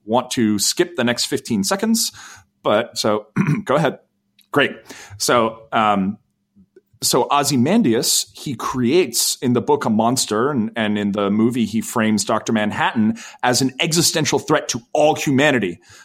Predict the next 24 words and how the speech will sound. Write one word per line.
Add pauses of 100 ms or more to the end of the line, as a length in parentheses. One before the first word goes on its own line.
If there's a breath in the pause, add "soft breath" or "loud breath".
(120)
uh,
and
actually
kills
a
lot
of
people
doing
it, (360 soft breath)
and (120)
thereby
is,
like,
able
to
unite
humanity
'cause
they
have
a
common
enemy.